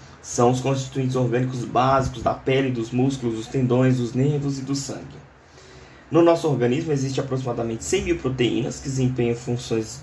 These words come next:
muito diferentes. Podem ser enzimas, podem ser anticorpos, podem ser hormônios.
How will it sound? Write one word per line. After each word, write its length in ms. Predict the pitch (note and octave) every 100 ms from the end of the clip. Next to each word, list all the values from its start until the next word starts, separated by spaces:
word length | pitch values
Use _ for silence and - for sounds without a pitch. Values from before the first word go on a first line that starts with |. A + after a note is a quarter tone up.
| -
muito 320 | B2 B2+ C3
diferentes. 600 | C#3+ - A2 F2+ G#2+ - - - - -
Podem 340 | C#3 C3 C3+
ser 340 | B2+ - B2 B2
enzimas, 640 | A#2 A2 A#2 B2+ C3 B2+
podem 300 | B2 A#2 A#2+
ser 220 | - A2+
anticorpos, 640 | A2 - - C#3 C#3 -
podem 280 | - A2+ A#2
ser 200 | A2+ A2
hormônios. 640 | A#2 A#2 A#2+ C3 C3+ -